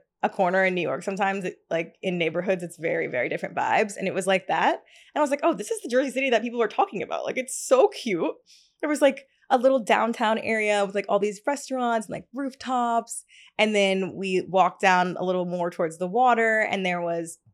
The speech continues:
first of all, my favorite Mexican place ever. It's called Taqueria on Saint Mark's. And they, like, have different locations now, apparently one in Jersey City. So there was a taqueria on the corner. And then, like, all the streets were tree lined. There were brownstones. Like, it genuinely looked like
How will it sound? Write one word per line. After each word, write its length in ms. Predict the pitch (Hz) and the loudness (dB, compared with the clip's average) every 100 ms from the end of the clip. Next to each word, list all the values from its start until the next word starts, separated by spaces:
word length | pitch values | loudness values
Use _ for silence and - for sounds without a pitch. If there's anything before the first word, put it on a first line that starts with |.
| _ - | _ 0
first 140 | 233 | 0
of 60 | 180 | 2
all, 220 | 160 202 | 0 2
my 160 | 190 175 | 0 -2
favorite 480 | - 185 175 - | -2 0 0 -2
Mexican 300 | - 170 175 | -4 -8 -6
place 240 | 175 170 170 | -6 -6 -4
ever. 400 | 180 156 156 220 - | -6 -4 -4 -6 -10
It's 240 | 180 - | -12 -8
called 240 | - 170 | -4 -4
Taqueria 500 | - - 160 - - - | -4 -6 -4 -4 -4 -6
on 100 | 185 | -8
Saint 200 | - - | -10 -10
Mark's. 480 | 160 - - - - _ _ _ | -8 -8 -8 -16 -18 _ _ _
And 160 | 190 185 | -2 2
they, 140 | 175 | 4
like, 180 | 160 156 | 4 0
have 160 | 185 156 | -2 -2
different 240 | 175 175 | -4 -4
locations 400 | 170 - 165 185 | -4 -4 -6 -6
now, 240 | 202 214 | -6 -4
apparently 340 | - 202 175 180 | -4 -4 -4 -4
one 200 | 170 165 | -4 -6
in 100 | 170 | -6
Jersey 260 | 170 165 | -8 -8
City. 340 | 165 165 208 - _ _ _ _ | -8 -6 -6 -10 _ _ _ _
So 100 | - | 2
there 100 | 247 | 4
was 120 | 214 233 | 4 4
a 80 | - | 2
taqueria 680 | - 190 269 370 277 240 196 | 2 0 2 2 2 4 6
on 140 | 180 | 4
the 80 | 185 | 2
corner. 520 | 180 180 175 180 302 _ _ _ _ - | 0 -2 -2 -4 -6 _ _ _ _ 0
And 140 | 269 | 4
then, 160 | 269 254 | 4 2
like, 160 | 240 - | 2 2
all 140 | 240 | 2
the 100 | 277 | 2
streets 380 | 277 254 254 - | -2 -6 -8 -8
were 80 | 175 | -10
tree 380 | - - 277 | -8 -6 -2
lined. 340 | 240 220 214 202 | 0 2 2 0
There 60 | |
were 140 | 180 180 | -2 -2
brownstones. 840 | 175 190 208 214 - 208 190 190 | -2 -2 -2 -4 -4 -2 -2 -2
Like, 280 | 180 170 - - - _ - | -2 -2 -4 -20 -20 _ -4
it 180 | 196 | -4
genuinely 540 | 156 208 233 214 202 190 | -2 0 2 0 0 0
looked 320 | 170 175 - | 0 -2 -2
like 300 | 165 160 156 | -2 -2 -2